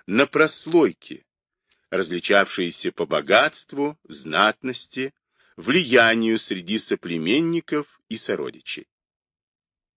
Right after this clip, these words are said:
Появляется новый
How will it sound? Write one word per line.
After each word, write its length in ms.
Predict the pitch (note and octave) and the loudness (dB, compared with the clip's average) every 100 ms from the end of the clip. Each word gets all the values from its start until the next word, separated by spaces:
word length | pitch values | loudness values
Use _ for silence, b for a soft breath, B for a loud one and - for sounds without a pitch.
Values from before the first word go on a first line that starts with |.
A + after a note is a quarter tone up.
| _ _ _ _ _ _ _ _ _ _ _ _ _ _ _ - _ _ | _ _ _ _ _ _ _ _ _ _ _ _ _ _ _ -20 _ _
Появляется 760 | C3 C3 C3+ F3+ A#3+ - - | 6 6 6 4 2 -2 -2
новый 640 | A#3+ G3 F#3+ F3+ F#3 F3+ | 4 8 8 8 6 4